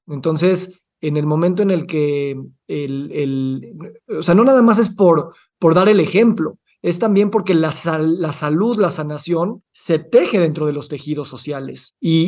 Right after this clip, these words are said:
y obviamente tienen que ser intergeneracionales, y obviamente tenemos cosas pendientes como adultos. A veces los adultos tenemos más cargas que los niños y pretendemos que es al revés, ¿no? ¿Tú lo has visto en alguna escuela que digan, "A ver, aquí es también para los papás",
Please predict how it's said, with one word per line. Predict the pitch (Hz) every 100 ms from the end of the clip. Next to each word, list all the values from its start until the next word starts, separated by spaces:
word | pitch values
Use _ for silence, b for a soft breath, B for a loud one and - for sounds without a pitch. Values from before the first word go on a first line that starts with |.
| 202
y |
obviamente | 180 185 185 220
tienen | 180 170 156
que | 151
ser | 143
intergeneracionales, | 143 135 127 135 131 143 139 143 175 175
y | 196
obviamente | 233 214 196 175
tenemos | 156 143 143
cosas | 147 143 -
pendientes | 135 135 143 135
como | - 131
adultos. | 143 240 175 143
A |
veces | 160 185
los | 175
adultos | 160 175 180
tenemos | 165 170 170
más | 175 277 -
cargas | 175 156 151
que | 139
los | 143
niños | 147 139 151 180 -
y | - 156
pretendemos | 165 151 151 147 156 151
que |
es | 151
al | 147
revés, | 139 170 196 - - _ -
¿no? | 147 180 262 _
¿Tú | -
lo | 277 370
has | 330
visto | 254 294
en | 202
alguna | 175 202
escuela | - 175 170 180
que | 170
digan, | 165 170
"A | 165
ver, | 175 180 180 - -
aquí | 175 190 233
es | 233
también | 190 175 190 214
para | 214 185
los | 147 -
papás", | 139 147 151 214 -